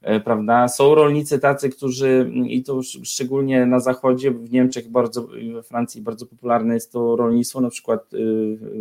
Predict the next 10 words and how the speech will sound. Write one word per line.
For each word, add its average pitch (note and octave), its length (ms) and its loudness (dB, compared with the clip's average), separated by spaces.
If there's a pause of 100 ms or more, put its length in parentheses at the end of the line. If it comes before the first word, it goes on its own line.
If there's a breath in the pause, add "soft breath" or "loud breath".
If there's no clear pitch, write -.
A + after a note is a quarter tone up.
(320)
niemiecki - 480 -2
Riesling, A2+ 520 0 (440 soft breath)
e, G#2+ 160 0
w A2 100 -6
jednej A2+ 260 0
części, A#2 640 0 (800)
e, B2+ 40 -12
są A2+ 220 -2
winnice A#2 520 2
biodynamiczne. A#2 840 0